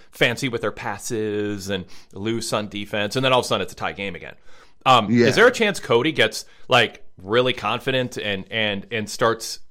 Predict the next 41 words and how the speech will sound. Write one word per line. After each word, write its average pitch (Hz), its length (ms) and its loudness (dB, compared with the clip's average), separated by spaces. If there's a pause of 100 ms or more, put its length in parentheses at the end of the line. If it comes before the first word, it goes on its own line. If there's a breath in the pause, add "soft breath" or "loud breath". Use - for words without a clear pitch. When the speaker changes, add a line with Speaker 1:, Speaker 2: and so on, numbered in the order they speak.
(100)
Speaker 1:
l-, 110 140 -12 (200)
losing, 143 420 -6 (240 loud breath)
and 156 100 0
he 143 60 4
loses 151 400 0
sight 135 380 2
or, 107 200 -4
or, 110 380 0
or, 104 280 -2 (120)
uh, 110 120 -8 (140)
his 107 180 -6
discipline 139 420 -6
slips 135 300 -4
a 139 40 -2
little, 139 260 2
and 120 80 0
he 101 80 -4
goes 113 220 0
back 104 280 -2
to 110 220 0 (140 loud breath)
some 127 180 0
of 117 60 -2
the 113 60 -2
stuff 107 260 -2
in 107 60 -6
A 104 40 -2
E 101 80 -6
W 107 260 -4
that 98 140 -4
turned 107 200 -6
people 104 200 -2
off? 123 280 4 (320 loud breath)
'Cause - 280 2
he's 185 240 -2
always 240 340 0
walking 185 360 4
that 120 180 -2
fine 117 300 0
line, 92 240 -4
and 104 120 -4
I, 127 140 4